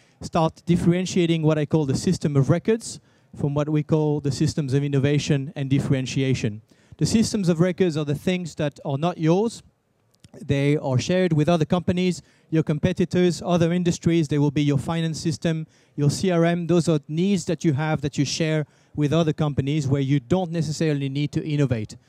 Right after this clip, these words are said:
if you find a good tool. However, the tools of differentiations will be the things that will make you different in the eyes of your customers, in the eyes of your supplier. They will create a unique process. And obviously,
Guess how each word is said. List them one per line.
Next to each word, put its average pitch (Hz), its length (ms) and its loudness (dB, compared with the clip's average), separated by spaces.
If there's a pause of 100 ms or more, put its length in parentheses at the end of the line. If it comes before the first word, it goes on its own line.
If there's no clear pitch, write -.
(140)
if - 140 -6
you 139 80 0
find 147 240 -2
a 131 60 0
good 131 240 0
tool. 107 240 -2 (1000)
However, 160 560 0 (120)
the 147 80 -2
tools 214 260 2
of 165 160 0
differentiations 170 1000 0
will 147 160 2
be 147 360 0 (300)
the 151 100 0
things 208 340 -2
that 190 80 0
will 175 140 0
make 180 200 -4
you 170 80 0
different 175 580 -2
in 160 160 -6
the 151 120 -2
eyes 165 220 0
of 143 80 -2
your 147 100 0
customers, 156 640 0
in 151 80 -4
the 151 120 -2
eyes 165 180 -2
of 147 100 -2
your 151 120 0
supplier. 165 600 -2
They 165 120 -2
will 151 120 4
create 156 380 0
a - 20 -2
unique 147 380 -4
process. 147 520 -4 (680)
And 143 340 -6
obviously, 170 680 0